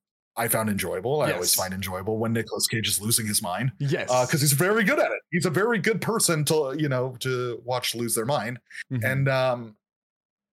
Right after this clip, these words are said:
Speaker 1: yeah, so there was, he, he was in financial trouble at a point. I can't remember what year it was, but it comes out that the reason being is because he was spending an exorbitant amount of money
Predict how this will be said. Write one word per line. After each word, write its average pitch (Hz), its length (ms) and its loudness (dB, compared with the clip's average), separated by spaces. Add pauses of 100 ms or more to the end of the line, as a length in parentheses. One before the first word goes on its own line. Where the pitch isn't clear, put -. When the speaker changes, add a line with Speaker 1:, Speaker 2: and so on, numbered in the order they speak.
(120)
Speaker 1:
yeah, 143 280 2
so 117 160 2
there 139 100 4
was, 139 240 0 (220)
he, 214 180 -4
he 180 60 2
was 170 140 4
in 156 60 2
financial 135 440 0
trouble 110 280 0
at 107 60 0
a 104 60 -4
point. 113 200 -2
I 110 40 -2
can't 151 180 -2
remember 113 260 0
what 98 200 -2
year 101 180 -2
it 98 60 -4
was, 98 280 -2
but 104 280 -2 (200)
it 117 120 -4
comes 139 280 0
out 139 180 2
that 127 100 -2
the 123 80 -2
reason 127 360 2
being 123 220 -2
is 110 140 0
because - 260 -4
he 117 100 -4
was 110 220 0 (180)
spending 123 380 2
an 104 180 0
exorbitant 123 600 0
amount 107 240 2
of 95 100 -4
money 98 460 -4